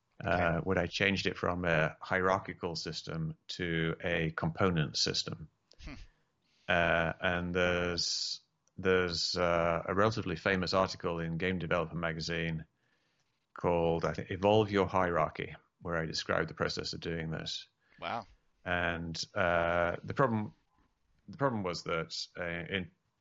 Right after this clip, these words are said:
Speaker 2: traditional ways of doing games, you would have something like,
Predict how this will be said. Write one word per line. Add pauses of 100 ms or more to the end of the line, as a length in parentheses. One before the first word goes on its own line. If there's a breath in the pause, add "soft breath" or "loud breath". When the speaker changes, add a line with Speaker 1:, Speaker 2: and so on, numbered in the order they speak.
(160)
Speaker 2:
traditional
ways
of
doing
games,
you
would
have
something
like,